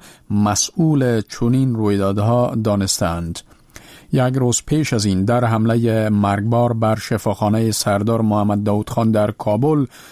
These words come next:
به گزارش رسانه‌ها دست کم نوزده تن کشته و حدود پنجاه تن دیگر زخمی شدند.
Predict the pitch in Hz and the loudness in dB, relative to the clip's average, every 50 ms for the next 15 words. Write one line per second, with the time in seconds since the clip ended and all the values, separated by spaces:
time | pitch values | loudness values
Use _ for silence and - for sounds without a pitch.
0 | - - - - 143 123 117 120 110 107 107 110 107 - - 117 107 107 110 101 | -20 -14 -8 -6 -4 -2 -2 -2 0 0 0 0 -2 -2 -2 -2 -2 0 0 -2
1 | - - 110 104 101 104 117 113 107 101 101 98 - - 104 98 - 123 110 107 | -2 -2 -2 0 0 2 0 0 0 0 -2 -2 -2 -4 -6 -4 -2 0 0 2
2 | 104 101 101 98 95 98 110 113 107 104 - - 101 98 92 - 101 90 - - | 2 2 0 0 -2 -2 0 0 0 0 0 -2 -4 -4 -4 -4 -6 -6 -4 -4
3 | - 139 135 135 135 135 - - - - - - - _ - - - 101 107 123 | -2 0 0 0 0 0 -2 -6 -12 -20 -20 -20 -20 _ -8 -4 -2 0 0 0
4 | 143 156 143 135 120 110 - - - 107 101 104 110 131 127 120 113 - 117 110 | 0 0 0 0 -2 -4 -4 -4 -2 0 0 0 0 0 0 0 0 -2 -2 -2
5 | 107 104 98 101 98 101 120 120 120 123 120 110 123 113 - - 123 117 104 - | 0 -2 -2 -2 -2 0 0 2 0 0 0 -2 -2 -2 -2 -2 -2 -2 -2 -2
6 | - 92 82 82 82 78 78 78 | -4 -6 -6 -6 -6 -8 -10 -14